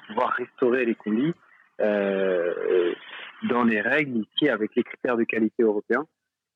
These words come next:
Et, euh, et, et voilà, donc on les, on, on les trouve ici, on les restaure et puis on en fait des campeurs. Les campeurs, euh,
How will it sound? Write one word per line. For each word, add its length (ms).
Et, 180
euh, 320
et, 220
et 60
voilà, 240
donc 180
on 100
les, 140
on, 280
on 180
les 100
trouve 260
ici, 300
on 80
les 100
restaure 460
et 80
puis 120
on 120
en 200
fait 60
des 140
campeurs. 320
Les 120
campeurs, 600
euh, 120